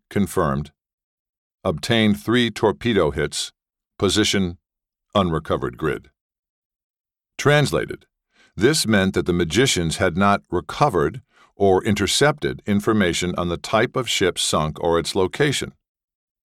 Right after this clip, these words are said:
Nevertheless, Van Meter wrote to Snyder, "Since information of this importance is immediately transmitted by combat intelligence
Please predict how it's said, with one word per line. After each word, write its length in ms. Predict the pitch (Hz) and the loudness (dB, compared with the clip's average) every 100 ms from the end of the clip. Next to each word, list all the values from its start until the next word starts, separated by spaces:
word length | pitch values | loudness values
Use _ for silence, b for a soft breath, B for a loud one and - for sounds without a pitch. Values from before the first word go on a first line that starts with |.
| _ _ - | _ _ 0
Nevertheless, 680 | 98 123 113 117 135 117 - | 4 4 6 6 4 2 0
Van 280 | 95 87 | 0 2
Meter 240 | 90 85 80 | 2 2 2
wrote 220 | 80 73 | 2 0
to 100 | 73 | -4
Snyder, 520 | - 78 69 78 101 _ _ _ _ _ _ | -6 -4 -2 -4 -6 _ _ _ _ _ _
"Since 360 | - 151 180 156 | -2 0 2 2
information 680 | 135 127 113 95 87 113 | 0 2 2 2 2 0
of 140 | 101 80 | 0 0
this 180 | 98 - | 0 0
importance 640 | 117 - 82 - 71 - | -4 0 0 0 -8 -4
is 160 | 90 | -2
immediately 600 | 90 95 117 120 120 110 | 0 2 2 2 0 0
transmitted 720 | 104 - 107 92 73 73 69 67 | -2 0 0 0 -2 -4 -4 -4
by 140 | 80 | -4
combat 600 | - - 110 127 104 87 | -4 0 0 2 0 2
intelligence 800 | 82 78 90 76 69 57 - - | 0 0 -2 -2 -4 -10 -10 -12